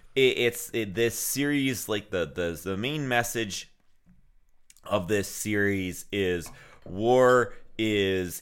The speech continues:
inherently evil, no matter how, like, you know, upstanding and, like, professional the armies involved are. War is inherently evil.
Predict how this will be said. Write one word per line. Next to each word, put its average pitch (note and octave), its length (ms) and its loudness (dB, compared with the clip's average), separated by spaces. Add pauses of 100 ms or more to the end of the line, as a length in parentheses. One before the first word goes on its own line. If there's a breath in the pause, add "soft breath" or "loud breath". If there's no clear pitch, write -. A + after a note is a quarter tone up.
inherently A2 1300 -4
evil, G2+ 580 0 (260 loud breath)
no B2+ 300 2
matter A#2+ 760 6
how, G2+ 420 4
like, E2+ 640 0 (500 soft breath)
you B2 160 -4
know, F#2+ 600 4 (500)
upstanding A2 1300 0 (200)
and, F2 420 0
like, E2 300 -2
professional A2 1200 0 (180 loud breath)
the G2 320 -6
armies G2 520 -2
involved F#2 580 2 (160)
are. D#2+ 500 2 (520 loud breath)
War G#2 440 2
is G#2 140 0
inherently F2+ 680 -2
evil. D#2 560 -6